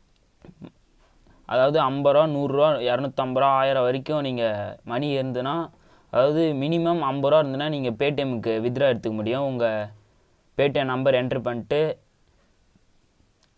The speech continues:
வித்ட்ரா கொடுத்தீங்கன்னா, ட்வென்டி ஃபோர் ஹவர்ஸ்ல உங்களுக்கு வித்ட்ரா ஆயிடும். இப்ப பாத்தீங்கன்னா, ஸ்க்ராட்ச்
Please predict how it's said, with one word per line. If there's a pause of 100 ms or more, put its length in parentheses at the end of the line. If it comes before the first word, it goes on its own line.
(340)
வித்ட்ரா
கொடுத்தீங்கன்னா,
ட்வென்டி
ஃபோர்
ஹவர்ஸ்ல
உங்களுக்கு
வித்ட்ரா
ஆயிடும்.
இப்ப
பாத்தீங்கன்னா, (120)
ஸ்க்ராட்ச்